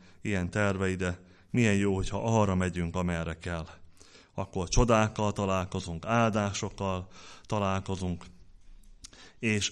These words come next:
<clears throat> megtapasztalhatjuk mindezt. Hát erre akar vezetni téged jövő héten is, holnap is, ma is az Isten. Menj arra, amerre kell, amire mutatja az ige,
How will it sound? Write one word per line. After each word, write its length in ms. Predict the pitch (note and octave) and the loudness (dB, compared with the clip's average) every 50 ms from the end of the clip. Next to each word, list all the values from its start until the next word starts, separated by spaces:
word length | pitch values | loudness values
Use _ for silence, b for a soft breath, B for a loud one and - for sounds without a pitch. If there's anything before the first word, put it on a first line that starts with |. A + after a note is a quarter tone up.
| - - | 4 6
<clears throat> 60 | B2+ | 8
megtapasztalhatjuk 1160 | B2 C3+ B2+ A#2 - A2 - A2+ A2 - - - G#2 G2 F#2 F2+ G2+ F#2 F#2 - F#2 E2+ F2 | 10 8 8 8 4 2 2 2 2 0 0 0 -2 0 0 -2 -4 -6 -6 -6 -8 -8 -6
mindezt. 600 | F#2+ F#2+ F2+ F2 D#2+ E2+ - - - - - - - b b b b b b b b b b | -6 -4 -4 -4 -4 -6 -10 -12 -14 -16 -18 -20 -20 b b b b b b b b b b
Hát 160 | - B2 A#2+ | -6 -2 2
erre 240 | D#3+ C#3+ C3 B2 A#2 | 6 8 10 10 10
akar 300 | A2+ A#2 - A2+ G#2+ G#2 | 8 6 6 4 4 6
vezetni 440 | A2 A#2+ G#2 A2+ G#2+ G2 G2+ G2 - | 4 4 4 4 2 2 0 -4 -2
téged 480 | - A#2+ A#2+ A#2 G#2+ G#2 G#2 G2+ F#2 G2+ | 2 4 4 4 4 2 2 0 0 0
jövő 320 | G#2+ G#2+ G2+ G2 F#2+ F2+ | 0 2 2 2 2 0
héten 420 | E2 F#2+ F#2 E2+ - - F2+ E2+ | 0 -2 -4 -4 -4 -6 -6 -6
is, 160 | E2 D#2+ - - | -6 -8 -8 -4
holnap 440 | - A#2+ A#2 A2 A2+ G#2 G2 - | -2 -2 0 0 0 -2 -2 -4
is, 120 | F#2 F2 - | -8 -6 -2
ma 180 | A2+ A#2+ A2+ | 0 2 4
is 200 | A2 A2+ G#2+ - | 4 2 2 0
az 120 | A#2+ A2 G2+ | -2 -4 -4
Isten. 480 | G2+ - - - G#2 G2 F#2+ F#2+ - b b b b b b b b b b b b b b b | -4 -6 -4 -4 -4 -4 -4 -6 -8 b b b b b b b b b b b b b b b
Menj 260 | A#2+ B2+ C3 A#2+ A#2+ | 2 4 4 4 4
arra, 540 | A2+ A2+ A#2 A2+ G#2+ G#2 G2+ F#2+ F#2 F#2 - | 4 4 6 6 6 4 4 2 0 -2 -4
amerre 440 | G#2+ G#2 G#2 G#2 G2 F#2 F2+ F2 E2+ | -4 -2 0 0 0 0 0 -2 -4
kell, 340 | - - F#2 F2 E2 E2 - - - - - _ b b b b b b b b b b b | -4 -4 -4 -4 -4 -6 -10 -14 -20 -20 -20 _ b b b b b b b b b b b
amire 440 | - A2+ A2+ A#2 A#2 A2 G#2 G#2 G2+ | -4 -2 2 2 4 4 4 2 2
mutatja 540 | G#2 B2 C3 B2+ B2 A#2 A2 - - A2+ G#2 | 2 2 2 4 4 2 2 2 0 0 0
az 140 | G2 F#2+ A#2 | 2 2 0
ige, 380 | A2 G2 G2 F2 D#2+ - - | 0 0 0 -4 -4 -6 -12